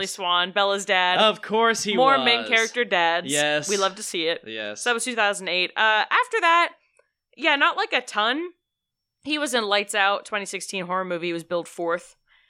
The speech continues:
Speaker 2: Uh, he was in Most Dangerous Game. I remember seeing a lot of, like, advertising for that. I did not watch it, though. It was a limited series. He played Reagan.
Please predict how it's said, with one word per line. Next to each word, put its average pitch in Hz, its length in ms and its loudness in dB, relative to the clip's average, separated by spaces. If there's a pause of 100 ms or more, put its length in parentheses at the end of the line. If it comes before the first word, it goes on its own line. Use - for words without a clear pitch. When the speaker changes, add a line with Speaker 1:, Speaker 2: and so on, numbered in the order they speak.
(260)
Speaker 2:
Uh, 202 200 4
he 240 140 -8
was 220 160 -4
in 202 320 0
Most 208 360 -2
Dangerous 220 560 -2
Game. 208 420 0 (500)
I 240 100 2
remember 480 260 0
seeing 427 240 0
a - 20 -2
lot 302 160 4
of, 269 80 2
like, 208 300 -2 (1300)
advertising 202 640 -2
for 165 100 -14
that. 151 220 0
I 214 120 0
did 233 120 -8
not 196 180 0
watch 175 160 -2
it, - 80 -20
though. 175 120 -6
It 208 100 -4
was 208 120 -6
a 190 60 -2
limited 214 380 -2
series. 175 460 -2
He 185 80 -14
played 165 260 -8
Reagan. 165 580 -6